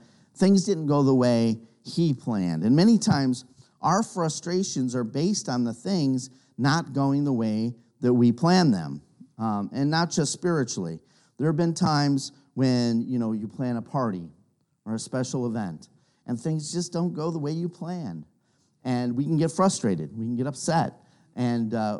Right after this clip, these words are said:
and sometimes our frustration over that can spoil a good time, especially if when we're in it, we're frustrated and people see the frustration and,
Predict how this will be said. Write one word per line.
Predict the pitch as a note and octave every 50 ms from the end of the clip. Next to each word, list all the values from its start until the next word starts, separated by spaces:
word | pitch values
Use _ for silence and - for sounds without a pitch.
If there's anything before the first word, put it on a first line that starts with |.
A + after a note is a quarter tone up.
| - -
and | - A#2+ B2 A#2+
sometimes | - - D#3+ F3 F3 - C#3+ C#3+ C#3 C3+ C3 - - - _ _ _ _ _ -
our | B2+ D3 F#3
frustration | F#3 - - D#3+ D3 - - F3 E3+ F#3 F3 - - C#3+
over | B2+ A#2+ A#2
that | A2+ A#2 A#2+ B2 -
can | C#3 C3
spoil | A#2+ - - - - C#3+ D3 F3 F#3+ D#3+ B2+ A#2 A2+ A#2 A#2 - - - _ -
a | B2 A#2+
good | A#2 C3+ C3 B2+ -
time, | - E3+ E3+ - - E2 - _ _ _ _ _ _ _ _ -
especially | B2 B2+ B2 A#2 - - C#3+ D3 C3+ - D3+ C3 A#2+
if | A#2 A2+ A2
when | - - A#2+ A#2+ B2+ B2+ B2
we're | A2+ A2 A2+
in | - D3+ F3 F3
it, | D3+ A#2+ - -
we're | A2 G#2+ G#2 G2+ G2+
frustrated | - - - - C3 - - - A#2 A2 G#2 G#2 G2+ F#2
and | G2+ F#2+ F#2+
people | - B2+ A2+ F2 G#2+
see | G#2 - - D3 C#3
the | A#2+ A2
frustration | - - A#2+ G#2+ - - B2 A2+ A2 G2+ - A2 F#2+ F#2+
and, | F#2+ F2+